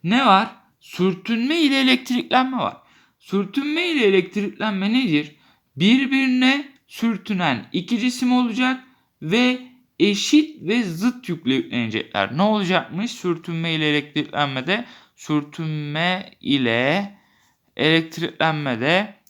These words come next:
ne olacakmış? Birbirine sürtünen iki cisim olacakmış.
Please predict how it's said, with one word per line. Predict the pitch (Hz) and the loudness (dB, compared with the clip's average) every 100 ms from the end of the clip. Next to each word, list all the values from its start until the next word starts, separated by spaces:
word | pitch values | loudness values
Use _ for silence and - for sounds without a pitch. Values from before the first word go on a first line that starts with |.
| 151 | 0
ne | |
olacakmış? | 185 180 151 131 120 - 202 233 233 - _ _ _ _ _ _ | 2 4 4 2 0 0 -6 -4 -6 -12 _ _ _ _ _ _
Birbirine | 123 117 233 277 220 196 185 170 160 | -4 4 6 6 4 4 2 2 -2
sürtünen | 170 165 156 156 139 117 110 - _ | 0 0 0 0 2 2 -2 -14 _
iki | 151 151 220 | -2 -2 -2
cisim | 202 240 247 233 | 2 2 2 2
olacakmış. | 233 240 240 226 - 240 - - - | 2 2 2 2 0 -4 -4 -10 -16